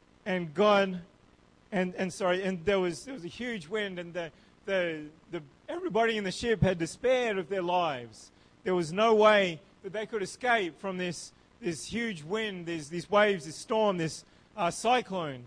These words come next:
that was upon them, hurricane cyclone that was upon them.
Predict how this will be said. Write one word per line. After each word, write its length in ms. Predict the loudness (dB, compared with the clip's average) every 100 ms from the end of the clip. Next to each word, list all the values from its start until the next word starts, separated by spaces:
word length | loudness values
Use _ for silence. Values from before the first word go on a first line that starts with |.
| -20 _ _ -2
that 220 | 0 2
was 180 | 2 0
upon 400 | -2 2 2 2
them, 120 | -2
hurricane 540 | 0 2 2 0 -2 -4
cyclone 580 | 0 0 0 -4 -4 0
that 180 | 0
was 260 | 0 -2 -6 -16 -20 -12
upon 400 | -6 2 4 4
them. 220 | 2 -2